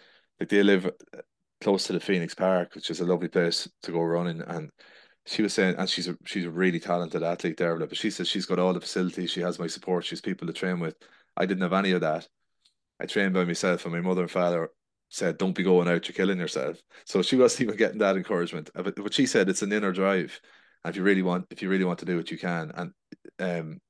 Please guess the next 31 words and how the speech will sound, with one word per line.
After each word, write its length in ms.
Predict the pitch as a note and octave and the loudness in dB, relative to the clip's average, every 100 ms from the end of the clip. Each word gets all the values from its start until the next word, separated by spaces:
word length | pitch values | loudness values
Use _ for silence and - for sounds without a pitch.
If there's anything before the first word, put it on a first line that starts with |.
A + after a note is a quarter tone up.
| - | -10
she 180 | - G2+ | 0 4
also 240 | A2+ - | 4 4
made 160 | G2 F#2+ | 0 -2
the 60 | |
point 280 | - F#2 F2 | -2 -2 -2
that, 200 | F2 D#2 | -2 -2
uh, 300 | E2 D#2 D2 - _ _ - | -2 -4 -6 -12 _ _ -18
before 400 | - F#2+ F#2 E2+ | -2 4 6 6
that 200 | E2 D#2 - - - _ _ _ _ _ _ _ _ | 0 -4 -8 -20 -20 _ _ _ _ _ _ _ _
facilities 440 | G2+ - A2 G2+ | -2 4 4 4
isn't 160 | G2 F#2 | 0 0
going 160 | F2+ E2+ | 0 0
to 60 | |
do 140 | E2+ G2 | 0 0
it 80 | G2 | 0
for 80 | - | -4
you. 60 | |
She 140 | - G2 | -6 -4
said, 140 | G2 | -2
"Money 240 | G2 A#2+ | 2 4
isn't 160 | C3 A#2+ | 2 0
going 200 | G#2 F#2+ | -2 -2
to 80 | E2+ | -2
do 120 | F2+ | -2
it 60 | E2 | -2
for 120 | E2 | -4
you. 120 | D#2+ | -8
Facilities 520 | - - G2 F2+ E2 | -6 -2 -2 -2 -4
isn't 160 | E2 D#2 | -6 -6
going 180 | D#2+ D#2 | -6 -6
to 180 | D#2+ | -10